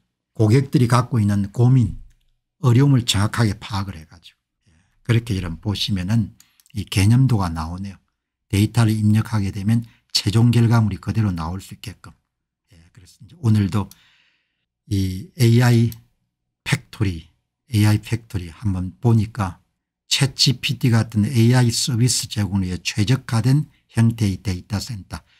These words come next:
생성 에이아이를 위해서 최적화된 데이터 센터가 바로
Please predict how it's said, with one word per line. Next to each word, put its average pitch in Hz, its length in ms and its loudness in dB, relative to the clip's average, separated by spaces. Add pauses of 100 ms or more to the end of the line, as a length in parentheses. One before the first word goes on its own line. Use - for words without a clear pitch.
(260)
생성 190 840 4 (100)
에이아이를 117 840 2
위해서 101 460 -4 (120)
최적화된 147 1000 0
데이터 107 400 0
센터가 104 600 -8 (260)
바로 101 340 -4